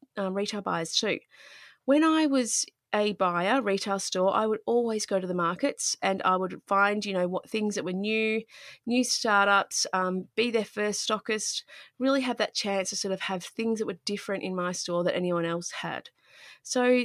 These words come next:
there's so many in Australia that are amazing. Um, I'm not sure about other places, but for here,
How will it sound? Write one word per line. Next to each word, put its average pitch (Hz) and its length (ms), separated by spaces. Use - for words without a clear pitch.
there's 254 240
so 269 140
many 277 260
in 220 80
Australia 185 560
that 175 140
are 175 160
amazing. 175 640
Um, 190 500
I'm 190 100
not 190 140
sure - 140
about 180 260
other 190 160
places, 196 400
but - 240
for - 80
here, 233 480